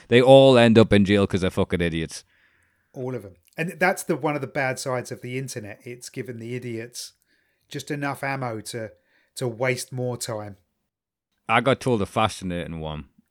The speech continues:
Speaker 1: which was, "Your passport is in block capitals."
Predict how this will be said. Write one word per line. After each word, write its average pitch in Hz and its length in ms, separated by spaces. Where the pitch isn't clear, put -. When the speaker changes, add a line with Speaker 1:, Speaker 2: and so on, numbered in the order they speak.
Speaker 1:
which 98 320
was, 85 600
"Your 110 380
passport 95 920
is 104 180
in 95 180
block 107 360
capitals." 90 840